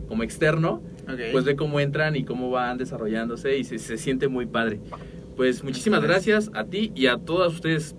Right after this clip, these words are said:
Speaker 1: por, ah, dejar sus comentarios, eh, tanto en iBooks, en iTunes, ahorita en el Facebook Live y posteriormente en el podcast. Y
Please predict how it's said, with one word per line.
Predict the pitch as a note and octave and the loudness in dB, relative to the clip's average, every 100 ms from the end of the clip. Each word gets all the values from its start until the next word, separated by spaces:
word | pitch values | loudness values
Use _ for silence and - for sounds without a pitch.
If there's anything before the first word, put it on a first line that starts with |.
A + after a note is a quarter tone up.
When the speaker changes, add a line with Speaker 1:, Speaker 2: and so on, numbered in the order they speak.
| - | -4
Speaker 1:
por, | A#2 | 0
ah, | A2+ A2+ A2 | 2 0 -2
dejar | A2 A#2 D#3 | -4 0 0
sus | D#3 | 0
comentarios, | B2+ G#2+ G#2+ D#3 E3 D#3+ D#3+ - | 0 0 4 6 6 4 2 0
eh, | G2 G2+ | -4 -2
tanto | G#2+ G#2 G#2+ | -2 -2 0
en | A2 | 0
iBooks, | C#3+ D#3 D3 C#3+ C#3 | 0 0 -2 -4 -6
en | G2+ G2 F2 - B2+ D3+ | -8 -10 -12 -4 0 0
iTunes, | - C3+ C3 - - - | 0 -2 -2 -4 -10 -6
ahorita | A2+ C3+ D3 | -4 -2 -2
en | B2 | -2
el | G#2 | -2
Facebook | A#2+ C3 A2+ A#2 | -2 -2 -4 -2
Live | B2+ D3+ E3 - | 2 4 2 -2
y | A2 | -8
posteriormente | G#2+ - B2 C3 C3 C3 C#3+ B2+ | -6 -4 -2 0 0 0 0 -2
en | G#2+ | -6
el | - | -6
podcast. | D#3+ F3 E3 F3 - - - - - - | -2 -2 2 0 -2 -10 -16 -16 -16 -12
Y | C3+ D3+ G3 G#3+ | -4 0 0 -2